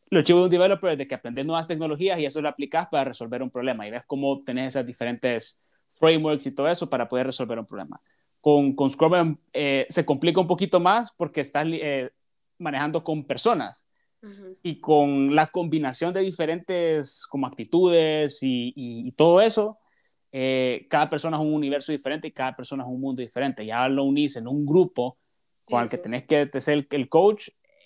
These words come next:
Speaker 1: el reto se vuelve bien fuerte. Y después hay gente de afuera con la que tenés que estar, fu-, fu-, fuera del equipo, con la que tenés que estar interactuando porque, eh, pues porque
Speaker 2: Toca.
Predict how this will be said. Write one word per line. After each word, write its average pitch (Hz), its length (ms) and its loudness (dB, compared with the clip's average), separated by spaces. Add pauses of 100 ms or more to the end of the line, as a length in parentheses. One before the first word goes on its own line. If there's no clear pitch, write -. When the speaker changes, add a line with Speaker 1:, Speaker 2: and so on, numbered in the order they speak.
(140)
Speaker 1:
el 123 300 -6
reto 147 280 0
se 139 100 -2
vuelve 131 220 0
bien 123 160 -4
fuerte. 175 360 2
Y 160 140 -2
después 165 420 -8
hay 175 160 -4
gente 175 300 -10
de 151 80 -4
afuera 143 360 0
con 117 120 -12
la 117 80 -14
que 117 100 -18
tenés 123 240 -12
que - 80 -6
estar, 151 440 2
fu-, 127 160 -10
fu-, 143 140 -10
fuera 156 240 0
del 160 100 4
equipo, 147 320 -4
con 110 100 -16
la 110 80 -18
que - 160 -20 (640)
tenés 127 240 -6
que 165 80 -2
estar 160 400 4
interactuando 151 680 -2
porque, 117 420 -12 (300)
eh, 107 600 -8 (440)
pues 208 160 6
porque - 160 2
Speaker 2:
Toca. 294 60 4